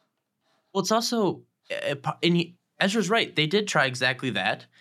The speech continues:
And the United States, that's why the United States believed they would fall, but the United States intelligence failed to pick up on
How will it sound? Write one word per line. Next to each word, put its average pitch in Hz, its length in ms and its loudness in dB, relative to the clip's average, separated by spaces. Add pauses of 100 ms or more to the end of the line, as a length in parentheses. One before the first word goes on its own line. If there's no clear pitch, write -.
(300)
And 120 480 0
the 127 120 -4
United 139 340 2
States, 135 340 -2
that's 135 280 -2
why 175 60 2
the 151 60 2
United 123 200 -2
States 123 220 -6
believed 120 240 -6
they 117 80 0
would 101 100 -2
fall, 147 320 4
but 123 180 -10
the 120 60 -4
United 123 240 -2
States 120 280 -6
intelligence 113 460 -2
failed 117 240 -2
to 127 60 -12
pick 113 200 -6
up 156 200 -2
on 95 220 0